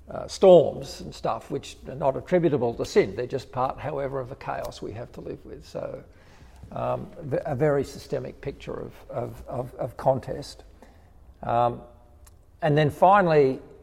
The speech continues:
you know, we know that that culminates with the Passover, um, as the final, final miracle. But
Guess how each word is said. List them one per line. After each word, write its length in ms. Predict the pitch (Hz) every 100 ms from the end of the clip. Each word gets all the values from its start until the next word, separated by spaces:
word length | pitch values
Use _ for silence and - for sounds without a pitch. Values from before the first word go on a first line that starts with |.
| - -
you 80 | 139
know, 60 |
we 140 | 123 127
know 240 | 139 139
that 180 | 135 131
that 220 | 127 -
culminates 580 | - 151 135 127 123 -
with 100 | 113
the 60 | -
Passover, 540 | 143 147 202 202 254 - - _ - - - - - - - -
um, 560 | 160 120 120 117 117 117 - - - - - - - - - - - - - -
as 260 | 135 113
the 80 | -
final, 600 | - 135 131 117 - -
final 320 | - 135 127 117
miracle. 680 | 117 151 175 - 120 180 - - - - - - - - - - - - - -
But 340 | 156 135 -